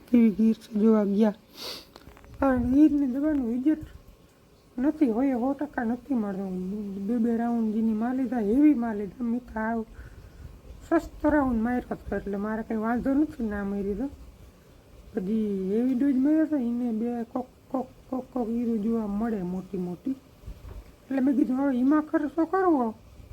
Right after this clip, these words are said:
દવામાં, એના કરતાં મેં કીધું, ભડ-, ભડકું મારી જાય એમાં, હોય સો ટકા રિઝલ્ટ ચોવીસ કલાકમાં જ." એટલે આજે આમાં હે ને ભડકામાં દવા ને ગર ને એવું ભેરવી બપોર પછી, હમ, સાટવાનું છે.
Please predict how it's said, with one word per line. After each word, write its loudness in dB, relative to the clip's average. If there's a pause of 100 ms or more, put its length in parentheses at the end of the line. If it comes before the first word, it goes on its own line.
(600)
દવામાં, 0 (1000)
એના 0
કરતાં -2
મેં 0
કીધું, -4
ભડ-, 4
ભડકું -6
મારી 0
જાય -4
એમાં, -6
હોય 0
સો -2
ટકા -6
રિઝલ્ટ -2 (560)
ચોવીસ 2
કલાકમાં -4
જ." -6
એટલે -10
આજે -2
આમાં 2
હે 6
ને 6 (640)
ભડકામાં 4
દવા 6
ને 2
ગર 6
ને 8
એવું 6
ભેરવી 8 (300)
બપોર -2
પછી, 2 (1300)
હમ, 4
સાટવાનું 0
છે. 2